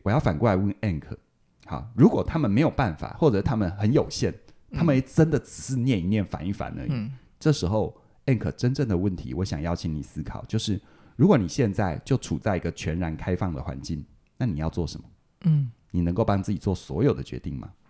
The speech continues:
Speaker 2: 嗯。
Speaker 1: 这叫奇迹问句。
Speaker 2: 是。
Speaker 1: 对不对？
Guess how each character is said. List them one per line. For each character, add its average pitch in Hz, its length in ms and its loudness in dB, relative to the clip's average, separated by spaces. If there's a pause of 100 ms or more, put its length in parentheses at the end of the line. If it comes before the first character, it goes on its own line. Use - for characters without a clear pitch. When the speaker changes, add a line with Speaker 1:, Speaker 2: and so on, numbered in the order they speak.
(1160)
Speaker 2:
嗯。 160 240 2 (440)
Speaker 1:
这 117 140 2
叫 107 160 4
奇 87 220 -6
迹 90 180 -2
问 90 180 2
句。 76 240 -8 (140)
Speaker 2:
是。 - 340 -6 (140)
Speaker 1:
对 107 100 8
不 117 60 8
对？ 107 180 6